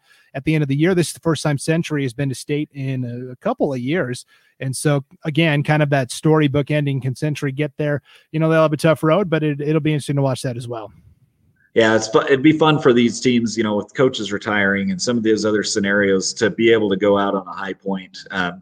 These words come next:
Speaker 2: you know, making the tournament's great, but to make a run in the tournament, bring home some hardware, that would be icing on the cake for those coaches.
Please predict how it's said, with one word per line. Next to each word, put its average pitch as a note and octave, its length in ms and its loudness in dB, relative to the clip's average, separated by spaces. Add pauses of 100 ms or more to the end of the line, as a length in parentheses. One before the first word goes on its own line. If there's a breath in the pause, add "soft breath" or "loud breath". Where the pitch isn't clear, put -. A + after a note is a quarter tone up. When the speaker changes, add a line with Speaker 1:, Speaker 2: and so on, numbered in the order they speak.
(140)
Speaker 2:
you B2+ 100 2
know, G#2 80 4
making A#2+ 240 4
the G2 80 2
tournament's G#2+ 380 2
great, G2+ 320 2
but F#2+ 120 -6
to - 80 -8
make G#2+ 200 2
a G#2 60 2
run G#2 240 2
in G2+ 60 0
the F#2+ 100 -2
tournament, G2 460 -2 (140)
bring G#2 160 -2
home G2 140 -4
some F2+ 160 -8
hardware, F2 420 -2
that F#2 160 -2
would E2+ 120 -6 (300)
be G2 160 2
icing F#2+ 340 -2
on F2 100 -2
the E2+ 80 -8
cake F2 300 -6
for - 80 -6
those E2 200 -6
coaches. D#2 560 -8